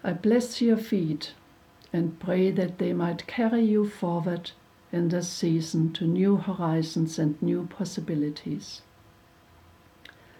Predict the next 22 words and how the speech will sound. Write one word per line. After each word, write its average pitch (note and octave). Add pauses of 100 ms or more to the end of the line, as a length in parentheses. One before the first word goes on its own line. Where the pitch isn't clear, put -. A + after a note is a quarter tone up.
(180)
I F3+
bless G3
your G3+
hands F3
and E3
pray F3
that E3
they F3
might E3
help F3+
you E3+ (120)
to -
give E3+
form E3 (440)
to F#3
your E3+
very G3
own E3+ (400)
and -
unique E3
creative E3
expressions. -